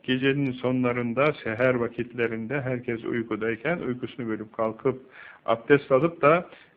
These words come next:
"Aman ya Rabbi" deyip gözyaşı döküp tevbe ve istiğfar edenleri gördüğüm zaman, "saraftu azabi anhum", o düşündüğüm azabı onlardan kaldırıyorum. Yani onlara azap etmiyorum.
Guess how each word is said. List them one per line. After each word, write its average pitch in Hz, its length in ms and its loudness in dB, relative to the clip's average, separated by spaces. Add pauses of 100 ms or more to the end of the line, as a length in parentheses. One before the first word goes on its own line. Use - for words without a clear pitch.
"Aman 175 260 8
ya 139 320 8
Rabbi" 120 340 0
deyip 113 260 -2
gözyaşı 123 460 2
döküp 117 320 -6
tevbe 120 300 0
ve 110 120 0
istiğfar 117 460 -4
edenleri 113 480 -4
gördüğüm 120 440 0
zaman, 175 420 4 (220)
"saraftu 175 600 4
azabi 127 600 2
anhum", 139 540 -2 (440)
o 160 220 6
düşündüğüm 135 640 0
azabı 123 460 0
onlardan 139 640 -2
kaldırıyorum. 117 720 -2
Yani 135 240 2
onlara 151 360 0
azap 143 500 2
etmiyorum. 151 720 2